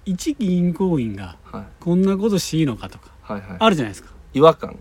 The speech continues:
Speaker 1: 違和感とかあるじゃないですか。
Speaker 2: 若干誇張あるんじゃないかみたいな。
Speaker 1: はい。そうそうそう、あるじゃないですか。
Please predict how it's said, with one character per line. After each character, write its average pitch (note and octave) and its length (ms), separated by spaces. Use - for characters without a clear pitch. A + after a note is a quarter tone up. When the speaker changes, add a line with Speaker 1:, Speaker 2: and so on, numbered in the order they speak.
Speaker 1:
違 A3 80
和 B3 100
感 - 160
と - 60
か A#2+ 80
あ - 20
る D#3 80
じ D#3 80
ゃ A2 40
な F3 220
い E3+ 40
で - 60
す - 120
か。 - 60
Speaker 2:
若 B2+ 60
干 G#2 80
誇 D#3+ 140
張 D3 320
あ C#3 120
る B2 100
ん G#2 60
じ G2 80
ゃ - 20
な F#2+ 100
い F#2+ 80
か - 100
み - 100
た - 80
い - 20
な。 G#3+ 80
Speaker 1:
は F3 60
い。 - 20
そ C#3+ 100
う - 20
そ B2 100
う - 20
そ - 0
う、 - 60
あ G#3+ 100
る F#3 60
じ D3 80
ゃ - 20
な G#2 60
い - 20
で G2+ 40
す - 80
か。 - 120